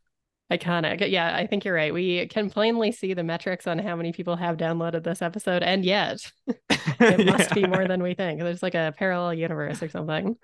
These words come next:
Speaker 2: Yeah. I was also thinking
Speaker 1: Mm.
Speaker 2: about, I was trying to think of the, like, job slash occupation breakdown of our listeners, where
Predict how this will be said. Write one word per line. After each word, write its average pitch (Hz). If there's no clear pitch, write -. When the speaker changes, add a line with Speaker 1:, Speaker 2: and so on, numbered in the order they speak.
Speaker 2:
Yeah. -
I 156
was 151
also 202
thinking 180
Speaker 1:
Mm. 147
Speaker 2:
about, 113
I 123
was 120
trying 180
to 190
think 196
of 131
the, 120
like, 104
job 120
slash 104
occupation 117
breakdown 107
of 101
our 101
listeners, 120
where -